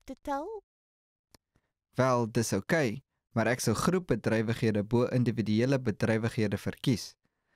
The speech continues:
Speaker 2: Miskien een waar ek leierskap ondervinding kan opdoen.
Speaker 1: Reg so.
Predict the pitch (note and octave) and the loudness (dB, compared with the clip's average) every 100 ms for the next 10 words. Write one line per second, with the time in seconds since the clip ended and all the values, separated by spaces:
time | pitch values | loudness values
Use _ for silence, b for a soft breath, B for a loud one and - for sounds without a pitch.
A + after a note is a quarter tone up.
0 | _ _ G#2 - - D#3 D3+ - C#3+ C#3 | _ _ -2 -2 0 0 2 2 2 4
1 | B2 A2+ A2 - G#2+ B2 D3 - A#2 - | 2 2 -2 -2 0 2 0 0 -2 0
2 | A2+ A2+ - D3 C#3+ A2 G2 F#2 B2+ B2 | 0 0 2 2 4 2 -2 -2 -2 -2
3 | - F2+ - _ _ _ _ _ A3 C4+ | -6 -6 -14 _ _ _ _ _ -4 -2
4 | C4 - - D#3+ | -2 -8 -10 -6